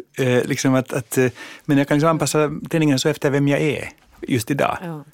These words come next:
Speaker 2: Men det är ju enkelt. Ja, du behöver ett par, par skor, och sen så är det bara att, eh,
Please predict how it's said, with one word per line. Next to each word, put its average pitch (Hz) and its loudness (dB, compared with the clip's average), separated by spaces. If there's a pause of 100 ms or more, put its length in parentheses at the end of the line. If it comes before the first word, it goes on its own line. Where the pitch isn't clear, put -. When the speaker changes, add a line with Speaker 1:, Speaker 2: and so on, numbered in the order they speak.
(260)
Speaker 2:
Men 170 0
det 175 2
är 175 4
ju 170 2 (100)
enkelt. 160 -2
Ja, 156 -2
du 175 -4
behöver 160 2
ett - -8
par, 147 -4
par - -6
skor, 160 -2
och 151 -2
sen 151 -2
så 151 -4
är - -2
det 151 0
bara 143 -2
att, - -6
eh, 123 -4